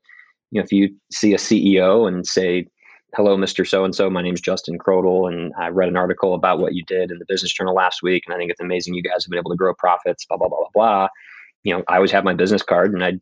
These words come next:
give him my card and say, "If you ever wanna grab coffee, I'd love to hear more about your story." People like that. You know, they wanna, they wanna, they wanna tell their story. They wanna meet new people. They wanna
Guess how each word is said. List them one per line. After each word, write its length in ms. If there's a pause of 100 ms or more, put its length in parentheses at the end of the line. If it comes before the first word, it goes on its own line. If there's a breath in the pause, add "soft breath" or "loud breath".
give 120
him 60
my 140
card 280
and 100
say, 280
"If 140
you 120
ever 280 (180)
wanna 180
grab 220
coffee, 320
I'd 140
love 180
to 280
hear 120
more 140
about 200
your 80
story." 380 (520 soft breath)
People 240
like 260
that. 300
You 100
know, 100
they 80
wanna, 360 (280)
they 140
wanna, 380
they 80
wanna 220
tell 200
their 140
story. 420
They 140
wanna 220
meet 220
new 120
people. 420
They 120
wanna 340